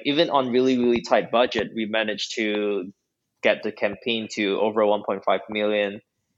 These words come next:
like, in two thousand twelve. So that was, that was when we started realizing that, like, there's definitely things that we could apply to increase the chances of the product going viral, or increase the chances of this product, like, you know,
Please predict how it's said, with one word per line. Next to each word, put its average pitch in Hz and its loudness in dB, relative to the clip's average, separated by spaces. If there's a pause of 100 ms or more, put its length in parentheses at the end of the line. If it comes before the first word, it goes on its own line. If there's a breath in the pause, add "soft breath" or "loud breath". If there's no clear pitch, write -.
(280)
like, - 0
in 104 -4
two 113 -6
thousand 95 2
twelve. 104 4 (560)
So 110 4
that 131 4
was, 120 -2 (120)
that 131 6
was 131 0
when 113 -2
we 110 -4
started 107 0
realizing 107 0
that, 104 0
like, 98 -2 (180)
there's 110 -4 (600)
definitely 117 -2
things 110 -2
that 98 0
we 104 -8
could - -4
apply 101 0 (640)
to 107 -2 (640)
increase 131 2
the 110 -2
chances 104 -2
of 107 2
the 101 -8
product 98 2
going 101 0
viral, 110 6
or 107 4
increase 101 -6
the 101 -6
chances 101 -4
of 95 -4
this 101 -4
product, 92 -2
like, 90 -2
you 98 -14
know, 117 -10